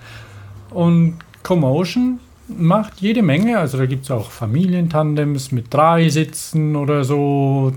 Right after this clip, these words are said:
die man auch teilen kann. Und da ist der Vertrieb in Freiburg. Freiburg, da gibt's ja ein Lied übrigens, das würde noch dazu passen.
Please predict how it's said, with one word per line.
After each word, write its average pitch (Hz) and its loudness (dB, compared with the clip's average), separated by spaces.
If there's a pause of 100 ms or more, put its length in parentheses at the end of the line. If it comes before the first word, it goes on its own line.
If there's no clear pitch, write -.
die 135 0
man 123 0
auch 117 -6
teilen 156 2
kann. 143 0 (1800)
Und 143 0
da 151 4
ist 151 0
der 175 2
Vertrieb 170 0
in 170 4
Freiburg. 113 0 (1400)
Freiburg, 156 0 (960)
da 147 2
gibt's 170 0
ja 208 4
ein 190 6
Lied 190 4
übrigens, 123 0
das 165 -2
würde 196 2
noch 185 2
dazu 185 0
passen. 107 -4